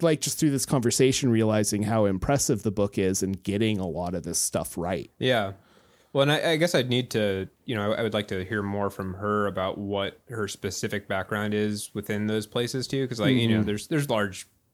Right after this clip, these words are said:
Speaker 2: chu-, you,
Speaker 1: Yeah.
Speaker 2: you can find land in Texas where you're pretty,
Speaker 1: <laughs>
Speaker 2: pretty
Speaker 1: Pretty
Speaker 2: isolated. I,
Speaker 1: isolated,
Speaker 2: I
Speaker 1: yeah.
Speaker 2: haven't, I haven't looked into her, her backgrounds exactly, so I, I don't really know. But, uh, but I do, I do feel like she, she makes it feel pretty authentic in a way. And I, I think, I think part of that is with, again, without,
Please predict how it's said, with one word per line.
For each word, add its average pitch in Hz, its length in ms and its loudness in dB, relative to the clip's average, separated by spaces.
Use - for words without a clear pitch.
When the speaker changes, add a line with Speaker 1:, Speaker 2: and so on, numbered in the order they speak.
Speaker 2:
chu-, - 160 -6
you, 123 80 0
Speaker 1:
Yeah. 165 160 2
Speaker 2:
you 170 80 0
can 160 100 4
find 143 260 4
land 120 280 2
in 117 100 -2
Texas 110 420 -2
where 110 120 0
you're 104 100 2
pretty, 101 460 -2
Speaker 1:
<laughs> - 100 -14
Speaker 2:
pretty 165 300 2
Speaker 1:
Pretty 143 360 2
Speaker 2:
isolated. - 20 4
I, 107 100 4
Speaker 1:
isolated, - 300 4
Speaker 2:
I - 40 4
Speaker 1:
yeah. 165 240 4
Speaker 2:
haven't, 170 220 0
I - 20 6
haven't 160 240 2
looked 135 180 0
into 113 180 0
her, 104 260 -2
her 113 100 -4
backgrounds 95 640 -4
exactly, 101 380 -2
so 98 160 -2
I, - 100 -4
I - 20 -4
don't 101 120 -4
really 95 160 -4
know. 98 200 -2
But, 95 220 -2
uh, 92 180 0
but 113 80 2
I 110 40 4
do, 135 220 2
I 123 80 0
do 147 100 2
feel 147 140 -2
like 98 160 0
she, 98 460 -4
she - 140 -8
makes 101 200 -2
it 80 80 -10
feel 107 220 -4
pretty 98 240 -4
authentic 95 480 -6
in 92 40 -6
a 95 60 -4
way. 104 240 0
And 104 100 -2
I, 107 120 -2
I 135 40 -2
think, 233 220 -4
I 160 40 2
think 202 180 2
part 147 240 2
of 175 60 0
that 190 280 0
is 120 240 0
with, 131 120 2
again, 147 220 4
without, 135 340 0